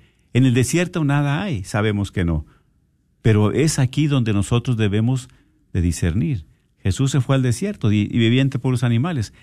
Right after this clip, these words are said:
pero también los ángeles le servían. Y si nosotros alimentamos a los animales, alimentamos al rencor, el coraje, el odio,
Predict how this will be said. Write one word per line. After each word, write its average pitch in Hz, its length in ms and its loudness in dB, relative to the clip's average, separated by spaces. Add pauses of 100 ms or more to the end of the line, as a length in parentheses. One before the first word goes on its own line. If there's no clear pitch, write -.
(120)
pero 98 140 -2
también 110 240 2
los 131 160 0
ángeles 120 340 0
le 104 100 0
servían. 120 420 0 (400)
Y 139 100 2
si 151 100 4
nosotros 143 680 0 (280)
alimentamos 127 680 2
a 160 40 0
los 135 160 0
animales, 131 680 -2
alimentamos 117 560 0
al 135 80 2
rencor, 117 440 2
el 98 120 -2
coraje, 117 380 0
el 107 100 2
odio, 101 280 0